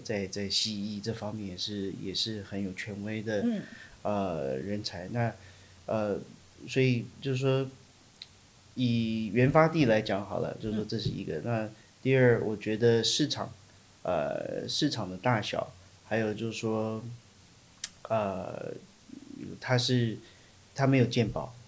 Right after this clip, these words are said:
Speaker 2: 对。
Speaker 1: 所以这变成是说它是私，算是私人付费吧。
Speaker 2: 嗯。
Speaker 1: 算是自费，在，
Speaker 2: 嗯。
Speaker 1: 在台湾的这个术语来讲，说他们其实大部分是自费，
Speaker 2: 对。
Speaker 1: 虽然是透过保险公司，
Speaker 2: 是。
Speaker 1: 但是是他们的保费去，去，去间接去，
Speaker 2: Cover的，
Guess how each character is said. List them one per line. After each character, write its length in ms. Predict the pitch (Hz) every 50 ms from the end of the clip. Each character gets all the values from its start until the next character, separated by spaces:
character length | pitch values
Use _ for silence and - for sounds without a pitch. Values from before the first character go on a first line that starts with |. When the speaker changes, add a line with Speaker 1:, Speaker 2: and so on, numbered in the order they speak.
| - - - -
Speaker 2:
对。 120 | - 143
Speaker 1:
所 80 | - 131
以 140 | 120 113 110
这 120 | 117 117 117
变 240 | 117 117 135 120 104
成 100 | 101 98
是 140 | 101 110 104
说 180 | 101 110 107
它 160 | 104 113 110
是 340 | 104 - - 110 107 104 101
私， 220 | 98 - - - - - -
算 260 | - - - 170 151 131
是 80 | 123
私 260 | 113 - - - 120
人 160 | 113 104 98 101
付 160 | - - 104
费 260 | 95 - - 92 87
吧。 100 | - - - - -
Speaker 2:
嗯。 220 | - 214 202 165 - - - - - - - -
Speaker 1:
算 200 | - - 127 113
是 80 | 104 107 101
自 220 | - - 131 127 113
费， 320 | - - - 107 98 - 120 - -
在， 200 | - 120 107 101
Speaker 2:
嗯。 100 | 92 95
Speaker 1:
在 180 | - 120 113 107 95 - - - - -
台 200 | - 110 107 104
湾 220 | 101 104 104 101
的 60 | 101 90 90 87 -
这 120 | - 101
个 100 | 92 -
术 240 | - - - 113 98
语 60 | - 87
来 140 | 87 85
讲， 200 | 87 - 85 87
说 140 | 90 101 98
他 160 | 101 107 104
们 80 | 101 104
其 160 | 101 - -
实 120 | 90 90 -
大 140 | - 110 107
部 120 | 104 - 101
分 160 | - - 92 92
是 60 | 98 92 - -
自 200 | - 107 104 90
费， 160 | - - -
Speaker 2:
对。 60 | -
Speaker 1:
虽 140 | - - 127
然 80 | 117
是 120 | 113 117 107
透 180 | - - 120
过 140 | 110 117 113
保 180 | - - 104 110
险 180 | 107 107 101 98
公 160 | 101 104 101
司， 80 | 98 101
Speaker 2:
是。 100 | 107 127
Speaker 1:
但 80 | 127 127
是 220 | 120 123 123 113
是 340 | 113 - - 123 113 107 104 - - - - - - -
他 160 | - - 139 139
们 100 | 147 123
的 80 | 127
保 160 | 117 107 95
费 180 | 101 - 117 104
去， 300 | 98 - - 107 98 90 90 - -
去， 300 | - - 101 95 95 87 - - -
去 120 | - - -
间 220 | - - - 120 -
接 240 | 185 180 - 104
去， 140 | 98 - -
Speaker 2:
Cover 40 | 98
的， 60 | 95